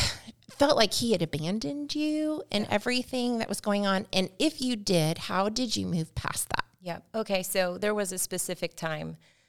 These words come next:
Speaker 2: and I w-, I don't know if mad is the right word. I, I don't think I was angry,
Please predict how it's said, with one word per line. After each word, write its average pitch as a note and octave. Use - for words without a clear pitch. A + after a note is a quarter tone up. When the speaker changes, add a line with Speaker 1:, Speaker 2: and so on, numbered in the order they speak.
Speaker 2:
and G#3
I A3
w-, A#3
I A3
don't C#4+
know B3+
if A3+
mad F#3
is A#3+
the G#3+
right F#3
word. G3
I, A#3
I A#3
don't C#4
think C4
I A#3+
was G3+
angry, F3